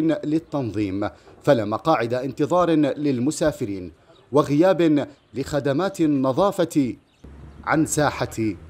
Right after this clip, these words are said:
الكراج. للوقوف على أسباب الإهمال لطرقات المدينة وكراجها وما يخلفه من أضرار على آلاف المدنيين وخاصة المسافرين،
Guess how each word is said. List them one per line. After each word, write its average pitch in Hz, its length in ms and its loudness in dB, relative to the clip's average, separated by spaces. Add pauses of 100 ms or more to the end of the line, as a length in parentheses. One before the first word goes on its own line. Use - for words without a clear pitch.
(120)
الكراج. 90 680 -2 (1300)
للوقوف 269 480 6
على 233 220 6
أسباب 240 320 4
الإهمال 226 500 4
لطرقات 220 500 4
المدينة 214 400 2
وكراجها 202 800 4 (120)
وما 214 220 6
يخلفه 202 680 2
من 202 160 0
أضرار 214 420 4 (280)
على 214 320 4
آلاف 208 260 4
المدنيين 156 580 -2 (420)
وخاصة 233 580 6 (220)
المسافرين، 160 680 2